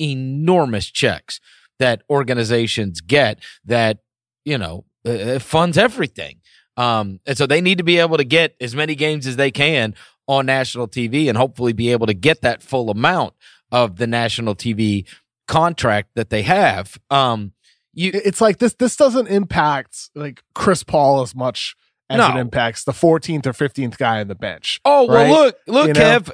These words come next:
Speaker 1: it, this is the way it works when we have lockouts too. You know, there's only an amount that guys want to sustain. And when you have,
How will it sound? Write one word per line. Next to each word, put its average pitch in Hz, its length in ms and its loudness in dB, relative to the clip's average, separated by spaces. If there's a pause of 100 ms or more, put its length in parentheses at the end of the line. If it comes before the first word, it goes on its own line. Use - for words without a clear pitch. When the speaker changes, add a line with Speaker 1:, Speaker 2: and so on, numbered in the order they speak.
(100)
Speaker 1:
it, 190 160 0
this 247 180 0
is 240 100 -6
the 247 80 2
way 226 140 4
it 190 120 -2
works 202 260 0
when 180 200 -2
we 175 140 2
have 147 140 2
lockouts 120 520 0
too. 110 320 -4 (400)
You 156 120 0
know, 117 360 0 (100)
there's 156 240 2
only 180 400 0
an 143 100 2
amount 131 480 0 (300)
that 135 160 0
guys 131 440 0
want 127 320 -4
to 117 100 -10
sustain. 104 720 -4
And 127 280 -4
when 131 160 -2
you 202 200 4
have, 180 260 2